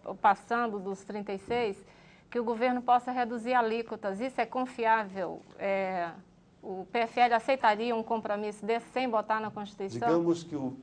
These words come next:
Speaker 2: eu posso dizer, porque conheço bem, que o ministro Palocci é confiável. Mas compromissos com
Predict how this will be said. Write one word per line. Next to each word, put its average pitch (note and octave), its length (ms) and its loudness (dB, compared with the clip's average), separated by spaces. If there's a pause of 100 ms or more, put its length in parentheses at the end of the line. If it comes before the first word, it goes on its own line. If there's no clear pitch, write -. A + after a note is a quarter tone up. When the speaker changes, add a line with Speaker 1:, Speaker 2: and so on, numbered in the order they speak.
Speaker 2:
eu C3+ 60 -6
posso B2 340 -2
dizer, A2+ 360 -4
porque - 140 -14
conheço G2+ 380 -6
bem, B2 240 -2
que A2 80 -12
o - 40 -12
ministro A2+ 280 -8
Palocci A2 400 0
é - 20 -6
confiável. A2+ 580 -6 (600)
Mas A2+ 260 -2 (120)
compromissos D3+ 720 -2
com C3+ 220 -10